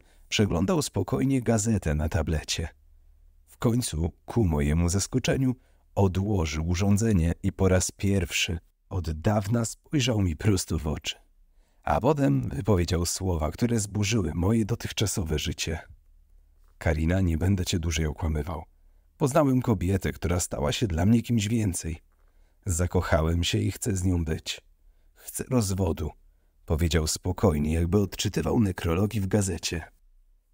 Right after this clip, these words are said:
Nie wiem, czy zdawał sobie sprawę z tego, że właśnie przeczytał ten ogłaszający śmierć naszego małżeństwa.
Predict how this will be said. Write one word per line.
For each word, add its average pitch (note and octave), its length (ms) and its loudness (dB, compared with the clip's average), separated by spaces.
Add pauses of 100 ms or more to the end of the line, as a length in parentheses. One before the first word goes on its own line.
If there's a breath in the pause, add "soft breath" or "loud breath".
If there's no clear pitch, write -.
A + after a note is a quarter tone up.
(100)
Nie G2 280 0
wiem, A2 300 0
czy - 180 -2
zdawał E2+ 400 0
sobie F2+ 240 -4
sprawę G#2 360 -2
z - 100 -6
tego, D#3 320 0
że F2 160 0
właśnie A#2+ 480 -2
przeczytał F2 600 -2
ten G#2 380 0
ogłaszający E2+ 760 0
śmierć - 440 -4
naszego F2 360 0
małżeństwa. D#2 720 -4